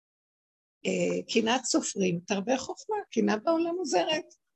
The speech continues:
ילד קטן, אנחנו אומרים לו, אה, "אם תעשה ככה, תהיה גדול, תהיה זה,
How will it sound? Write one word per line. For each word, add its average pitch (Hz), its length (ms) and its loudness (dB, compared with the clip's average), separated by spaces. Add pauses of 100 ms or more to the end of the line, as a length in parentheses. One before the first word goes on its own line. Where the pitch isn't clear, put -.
(220)
ילד 247 380 8
קטן, 269 240 2 (100)
אנחנו 214 240 2
אומרים 214 280 6
לו, 185 420 0 (480)
אה, 175 420 4
"אם 196 120 4
תעשה - 320 0
ככה, 311 200 6
תהיה 180 260 6
גדול, 185 500 8 (320)
תהיה 208 260 10
זה, 175 300 6